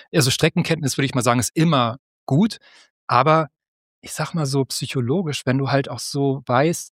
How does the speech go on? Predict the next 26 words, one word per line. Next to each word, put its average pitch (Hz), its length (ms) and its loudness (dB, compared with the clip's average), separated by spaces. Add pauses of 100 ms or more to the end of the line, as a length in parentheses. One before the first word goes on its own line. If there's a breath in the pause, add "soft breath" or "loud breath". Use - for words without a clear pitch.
(120)
„Ah, 131 180 4
letztes 143 500 0
Jahr 139 120 4
habe 139 100 2
ich 117 100 -2
mich 131 140 -2
an 123 80 0
dieser 131 220 0
Stelle 123 300 0
vielleicht 120 680 0 (100)
sogar 117 220 -2
ein - 20 -4
bisschen 113 240 -4
besser 143 280 2
gefühlt 165 340 -2
als 143 200 -4
aktuell“, 139 640 0 (400 loud breath)
das - 200 -2
kann 143 100 2
dann 160 140 0
ja 139 60 4
auch 135 40 2
so 135 140 -6
ein - 20 -2
bisschen 131 300 -2
demotivieren. 131 920 2